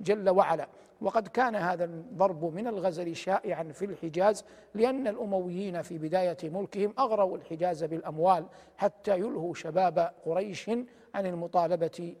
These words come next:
بالحكم. الذي نريد أن نقوله هنا إن كلمة ولائد إذا قيلت إنما يراد بها أنها تنصرف إلى الإماء، كما نقرأ في السيرة العطرة والأيام النضرة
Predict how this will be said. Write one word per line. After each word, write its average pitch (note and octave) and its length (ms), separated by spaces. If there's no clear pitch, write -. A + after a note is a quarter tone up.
بالحكم. F3 400
الذي G#3+ 420
نريد A#3+ 300
أن A3 180
نقوله F#3+ 340
هنا A3+ 360
إن F#3 160
كلمة E3+ 460
ولائد F3 440
إذا G3+ 220
قيلت F#3+ 540
إنما G3+ 280
يراد F3+ 320
بها F#3+ 320
أنها F#3 260
تنصرف E3 580
إلى A3 220
الإماء، G#3 380
كما A#3+ 240
نقرأ E3+ 320
في D3+ 80
السيرة E3 440
العطرة F3 520
والأيام E3+ 580
النضرة E3+ 440